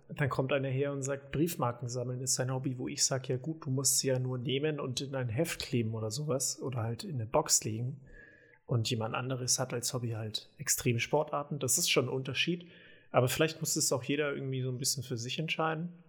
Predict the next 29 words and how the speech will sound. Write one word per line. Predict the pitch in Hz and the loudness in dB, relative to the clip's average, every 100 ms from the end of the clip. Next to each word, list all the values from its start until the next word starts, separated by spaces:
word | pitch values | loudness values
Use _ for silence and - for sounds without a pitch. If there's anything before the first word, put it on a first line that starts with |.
| - _ - | -20 _ -2
was | 131 139 | 0 2
er | 127 | 2
dann | 117 | 0
als | 110 - | -2 -2
Hobby | 127 165 165 | 0 0 0
zählt. | - 175 175 - - _ _ _ _ _ - | 0 0 -2 -8 -18 _ _ _ _ _ -4
Ach, | - | 0
das | 120 107 | 0 0
ist | 104 | -4
einfach | 101 135 | -4 0
schwer. | - 156 147 127 - - | 0 2 -4 -8 -16 -2
Aber | - 143 | 6 6
was | 165 170 | 6 2
hast | 180 - | 0 0
du | 202 | -2
für | - 120 | 2 2
Hobbys, | 113 123 147 - - 294 - 139 | 2 0 2 4 2 -4 -4 2
wenn | 127 | 4
wir | 120 | 4
die | 120 | 0
ganze | 123 123 127 | 0 2 2
Zeit, | 127 - - 131 | -2 -12 -4 2
ha-, | |
ist | 165 - - - | 2 6 6 6
Lesen | 139 160 160 | 2 0 4
auch | 147 - | 4 4
dein | 131 131 | 2 2
Hobby | 175 220 254 285 | 0 -2 -4 0
oder | 151 143 135 - | 4 4 4 -4